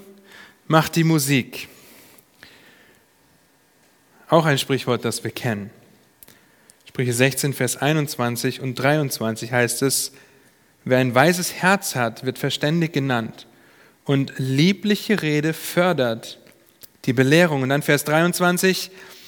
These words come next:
„Wer ein weises Herz hat, spricht vernünftig und mehrt auf seine Lippen die Belehrung.“ Lieblich und vernünftig reden. Tue ich das? Rede ich lieblich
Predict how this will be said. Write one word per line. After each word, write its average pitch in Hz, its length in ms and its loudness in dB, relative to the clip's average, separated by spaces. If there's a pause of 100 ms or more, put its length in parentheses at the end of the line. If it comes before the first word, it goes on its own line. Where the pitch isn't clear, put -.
(160)
„Wer 160 120 8
ein 160 100 6
weises 156 320 4
Herz 185 260 0
hat, 190 160 2
spricht 190 240 0
vernünftig 214 840 4 (800)
und 135 140 -4
mehrt 147 380 4
auf 131 160 -2
seine 127 260 -2
Lippen 143 560 -4 (680)
die 135 80 -4
Belehrung.“ 131 640 0 (840)
Lieblich 175 760 -2
und 151 140 -4
vernünftig 160 600 2
reden. 127 340 0 (960)
Tue 226 160 6
ich 202 60 4
das? - 580 -2
Rede 147 200 2
ich 135 140 -2
lieblich 214 680 0